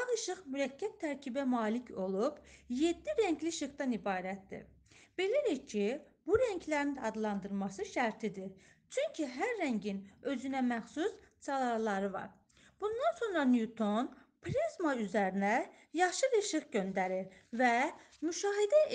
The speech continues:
edir ki, prizmadan keçərkən işığın rəngi dəyişmir. Beləliklə təsdiq edir ki, ağ işıq polixromatik, bir rəngli işıq isə monoxromatik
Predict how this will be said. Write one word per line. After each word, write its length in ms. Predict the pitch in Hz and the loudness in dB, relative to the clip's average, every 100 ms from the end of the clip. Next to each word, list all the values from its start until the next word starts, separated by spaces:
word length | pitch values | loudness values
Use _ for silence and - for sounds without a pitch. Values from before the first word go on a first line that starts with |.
| 254 | 0
edir 300 | 208 214 208 | 0 -2 -2
ki, 220 | 254 330 - - _ _ - | -4 -4 -6 -20 _ _ 0
prizmadan 640 | 381 640 539 381 269 262 | 2 2 2 0 2 2
keçərkən 640 | 247 233 302 311 - 226 | 2 0 0 0 0 -4
işığın 480 | 226 - 240 269 254 | -4 -4 -2 0 0
rəngi 400 | 226 208 208 262 - - | 0 0 0 -4 -4 2
dəyişmir. 560 | 214 214 - - - - _ - - - 370 | 4 4 -2 -10 -14 -18 _ -20 -20 -4 2
Beləliklə 600 | 392 415 427 622 381 359 | 4 6 4 4 4 4
təsdiq 480 | 302 - - 262 | 4 2 -4 -2
edir 320 | 233 208 214 - | -2 0 -4 -2
ki, 300 | 226 269 - - - | 0 0 -2 -10 -2
ağ 280 | - 466 403 | 2 2 2
işıq 500 | 277 - 220 339 - _ - | -2 -2 -4 -4 -10 _ 4
polixromatik, 1120 | 466 381 - 240 208 196 196 202 240 - - _ 233 | 6 6 2 0 0 0 -2 0 0 -2 -10 _ 0
bir 140 | 330 294 | 0 2
rəngli 380 | 349 330 508 571 | 2 2 -2 -2
işıq 200 | 370 254 | -2 -4
isə 200 | - 202 190 - - | -4 -6 -6 -14 -8
monoxromatik 1160 | 392 508 427 294 247 214 202 - 196 214 392 | -4 -2 0 0 0 2 -2 -4 -4 -2 -4